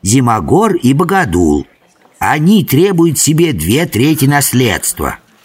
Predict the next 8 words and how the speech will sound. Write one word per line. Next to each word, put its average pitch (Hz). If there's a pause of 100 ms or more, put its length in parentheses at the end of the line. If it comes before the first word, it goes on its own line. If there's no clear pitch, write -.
(640)
«А 85
как 139
же!» — 120
заревели 92
в 85
толпе 90
две 85
глотки. 78